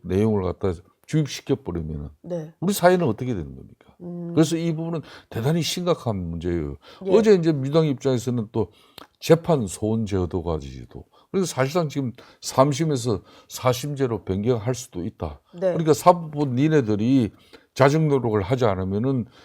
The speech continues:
Speaker 1: 어, 재판 소원 제도를 도입할 수도 있다.
Speaker 2: 음.
Speaker 1: 이런 정도의 엄청난 사건을 지금 저지르고 있거든요.
Speaker 2: 예.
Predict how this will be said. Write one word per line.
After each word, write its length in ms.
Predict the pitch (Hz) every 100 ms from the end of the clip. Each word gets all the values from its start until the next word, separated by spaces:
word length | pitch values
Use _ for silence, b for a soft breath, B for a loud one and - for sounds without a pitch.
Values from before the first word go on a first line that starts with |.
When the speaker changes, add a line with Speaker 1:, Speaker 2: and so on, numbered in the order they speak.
| b b
Speaker 1:
어, 140 | 95 98
재판 400 | - - 135 110
소원 300 | - 104 117
제도를 460 | 104 90 104 107 87
도입할 440 | 127 123 - 139
수도 280 | 156 - 175 - _
있다. 400 | 165 - - - _ -
Speaker 2:
음. 220 | 180 165 156 _
Speaker 1:
이런 300 | 175 202 226
정도의 500 | 196 175 160 151 139
엄청난 760 | 113 104 185 269 - - 269 269
사건을 440 | - 127 127 127
지금 200 | 117 101
저지르고 480 | 92 87 90 90 80
있거든요. 420 | 69 - 69 76 190
Speaker 2:
예. 400 | 131 190 160